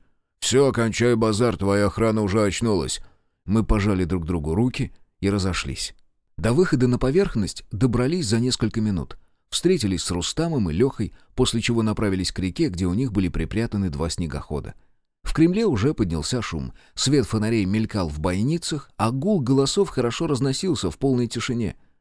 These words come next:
Вскоре к нему присоединился отдалённый треск генераторов, а на стене вспыхнули прожекторы. Но нас им было уже не достать. "Ну что, командир,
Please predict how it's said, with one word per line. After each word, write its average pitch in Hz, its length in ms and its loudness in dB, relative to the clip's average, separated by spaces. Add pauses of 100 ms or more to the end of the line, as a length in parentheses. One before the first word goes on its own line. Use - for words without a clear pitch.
(200)
Вскоре 113 340 2
к - 80 -12
нему 135 300 -2 (160)
присоединился 120 800 0
отдалённый 117 520 -2
треск 113 300 0
генераторов, 104 800 -2 (180)
а - 100 -2
на 117 120 2
стене 170 300 0
вспыхнули 120 500 -2
прожекторы. 71 640 -6 (600)
Но 101 260 2
нас 131 320 0
им 196 160 0
было 180 380 0 (100)
уже 101 400 0
не 98 120 0
достать. - 500 -6 (520)
"Ну 90 200 0
что, 104 360 0
командир, 95 800 0